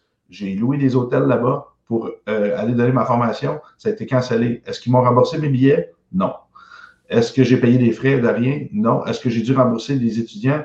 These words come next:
Oui. Est-ce que j'ai payé des frais à chaque fois ? Oui. On fait juste perdre de l'argent. C'est fou, puis il se passe rien.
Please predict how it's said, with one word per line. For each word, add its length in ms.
Oui. 320
Est-ce 140
que 140
j'ai 140
payé 200
des 160
frais 220
à 60
chaque 200
fois ? 200
Oui. 260
On 160
fait 140
juste 400
perdre 260
de 80
l'argent. 640
C'est 380
fou, 320
puis 160
il 20
se 80
passe 300
rien. 340